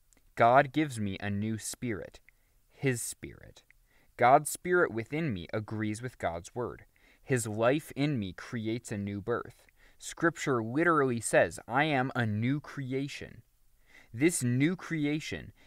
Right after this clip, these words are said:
is a unique individual. It is a mixture of God and man.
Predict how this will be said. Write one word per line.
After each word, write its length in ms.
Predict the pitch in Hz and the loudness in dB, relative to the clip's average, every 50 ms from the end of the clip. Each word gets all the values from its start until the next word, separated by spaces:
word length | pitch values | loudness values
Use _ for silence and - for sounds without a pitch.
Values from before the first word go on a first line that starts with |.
| _ _ | _ _
is 160 | - 123 110 117 | -6 -4 -2 0
a 60 | 110 | -2
unique 540 | 101 95 98 104 104 117 139 156 135 - 107 | -2 -2 -2 -2 -2 0 -2 -2 -4 -4 -6
individual. 680 | 101 95 101 104 131 131 - 104 82 - - - - _ _ _ _ _ _ - _ - | -6 -4 -4 -4 -6 -6 -6 -8 -12 -12 -14 -18 -20 _ _ _ _ _ _ -20 _ -6
It 120 | 131 123 | -4 -2
is 120 | 120 113 104 | -2 -2 -2
a 60 | 107 | -2
mixture 440 | 101 107 - - - - - 131 107 | -2 -2 -4 -6 -8 -6 -4 -2 -2
of 160 | 92 92 - | -2 -2 -2
God 420 | - 98 90 92 117 147 185 202 - - - - | 0 0 2 2 2 2 0 -2 -8 -20 -14 -8
and 160 | 131 135 131 | -6 -4 -4
man. 380 | 139 156 180 139 80 - - | -4 -4 -4 -6 -6 -10 -14